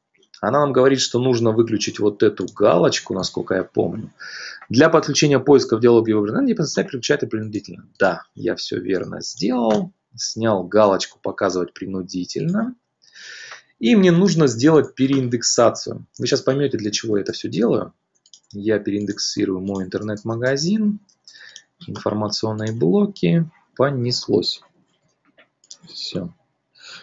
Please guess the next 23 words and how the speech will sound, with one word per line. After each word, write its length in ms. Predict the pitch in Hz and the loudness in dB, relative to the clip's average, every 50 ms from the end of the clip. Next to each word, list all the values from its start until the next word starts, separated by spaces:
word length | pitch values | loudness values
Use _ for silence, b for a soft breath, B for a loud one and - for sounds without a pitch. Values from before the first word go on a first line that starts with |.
| B B | B B
Всё, 220 | - - - 107 | -2 2 2 4
переиндексация 640 | - - 117 135 139 143 - - 160 135 - 123 113 | 6 6 6 6 6 4 6 4 4 6 6 4 4
произошла. 600 | 123 135 135 151 165 170 - 240 240 220 196 143 | 6 6 4 4 4 4 4 4 4 4 4 4
Это 240 | 143 143 - 135 123 | 2 2 2 2 2
нас 240 | 123 117 110 - | 2 2 0 0
не 140 | 117 113 113 | -2 -2 -2
интересует. 560 | 113 110 - 127 143 - - 208 190 - - | -2 0 -2 -2 -2 -2 0 0 0 0 0
Мы 280 | 113 113 127 139 139 127 | -2 -2 0 0 0 -2
этим 220 | 120 113 - 110 | -4 -4 -8 -8
пользоваться 540 | 107 - 117 117 113 110 107 104 - - 101 | -2 2 2 4 4 2 0 -2 -4 -6 -8
не 240 | 101 101 101 104 104 | -8 -8 -6 -6 -6
будем 440 | 98 - - 87 85 78 82 82 - | -8 -6 -6 -6 -6 -6 -8 -10 -8
сегодня. 460 | - - - - - - - _ _ _ _ _ _ _ B B B B B B B B B B B B B - | -8 -8 -6 -8 -12 -14 -14 _ _ _ _ _ _ _ B B B B B B B B B B B B B -2
Итак, 320 | 123 120 156 135 113 117 | 2 4 4 4 4 4
мы 160 | 117 135 139 | 4 4 4
в 40 | 123 | 6
заказе. 600 | 110 110 120 120 - - 220 220 214 - - 190 180 - - _ _ | 6 4 2 2 2 2 2 2 2 0 -2 -4 -6 -8 -12 _ _
Делаем 460 | 117 107 104 104 104 98 98 95 98 98 | -10 -2 2 2 4 4 2 2 0 -2
обновление. 680 | 101 110 127 143 156 190 226 220 208 202 196 190 175 170 _ _ _ _ _ _ _ _ _ _ _ - - - _ _ _ _ _ _ _ _ _ _ _ _ _ _ _ _ _ _ _ _ _ - - - - - | -2 0 0 0 0 0 0 0 0 0 0 -2 -4 -6 _ _ _ _ _ _ _ _ _ _ _ -20 -20 -20 _ _ _ _ _ _ _ _ _ _ _ _ _ _ _ _ _ _ _ _ _ -10 -10 -10 -4 -2
Переходим 400 | - 104 107 - - 147 139 127 | -2 0 0 2 4 4 4 4
в 60 | 110 | 4
добавление 500 | 95 98 87 104 101 110 120 117 113 104 | 2 4 4 4 4 4 2 2 2 2
товара. 480 | - 101 98 98 98 90 - - - | 2 2 2 4 4 2 2 -2 -6